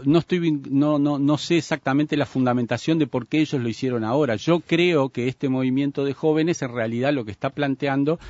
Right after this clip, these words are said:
es un debate en esta sociedad. Por eso lo asocio con el tema de los indignados. O sea, son sectores que están bastante indignados con ese manto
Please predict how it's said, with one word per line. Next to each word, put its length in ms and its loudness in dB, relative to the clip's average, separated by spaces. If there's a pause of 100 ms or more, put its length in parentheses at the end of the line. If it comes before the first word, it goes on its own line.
(340)
es 400 -2 (880)
un 160 0
debate 380 2
en 80 -2
esta 220 -8
sociedad. 480 -10 (180)
Por 160 0
eso 220 0
lo 180 6
asocio 680 2
con 200 0
el 120 -2
tema 300 0
de 140 0
los 240 -4
indignados. 600 -2 (200)
O 80 -2
sea, 160 -2
son 200 0
sectores 520 0
que 80 -4
están 200 0
bastante 440 0
indignados 760 2 (600)
con 240 2
ese 1120 2
manto 840 6